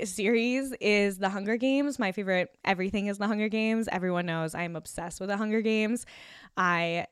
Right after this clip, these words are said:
literally love The Hunger Games. I actually am watching Catch-,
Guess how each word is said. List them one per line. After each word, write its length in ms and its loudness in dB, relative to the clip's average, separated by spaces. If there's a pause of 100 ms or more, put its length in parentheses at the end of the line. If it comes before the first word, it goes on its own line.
literally 920 0 (100)
love 460 0
The 80 -4
Hunger 220 -6
Games. 240 -8
I 60 -4
actually 520 -4
am 140 -8
watching 320 -6
Catch-, 260 -8